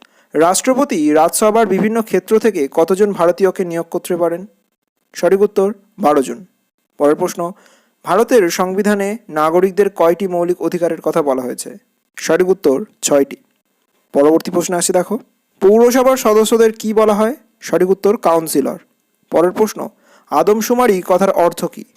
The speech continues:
সঠিক উত্তর জনগণনা। পরের প্রশ্ন, মুখ্যমন্ত্রীকে কে নিয়োগ করেন? সঠিক উত্তর রাজ্যপাল। এবার আসছি পরবর্তী প্রশ্নে, নিজ খামারে ধান তোলো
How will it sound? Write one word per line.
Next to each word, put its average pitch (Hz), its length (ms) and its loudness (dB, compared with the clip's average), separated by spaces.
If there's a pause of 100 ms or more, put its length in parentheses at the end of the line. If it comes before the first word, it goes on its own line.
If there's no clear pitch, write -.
(200)
সঠিক 190 300 0
উত্তর 208 260 2 (120)
জনগণনা। 175 640 0 (840)
পরের 190 200 2
প্রশ্ন, 208 260 -2 (540)
মুখ্যমন্ত্রীকে 247 800 0 (420)
কে 233 180 0
নিয়োগ 214 280 2
করেন? 165 280 0 (680)
সঠিক 202 280 0
উত্তর 233 300 2
রাজ্যপাল। 143 540 0 (760)
এবার 147 200 2
আসছি 147 320 0
পরবর্তী 160 460 0
প্রশ্নে, 185 360 -4 (580)
নিজ 170 340 -2
খামারে 240 420 2 (400)
ধান 151 240 -2
তোলো 131 260 -6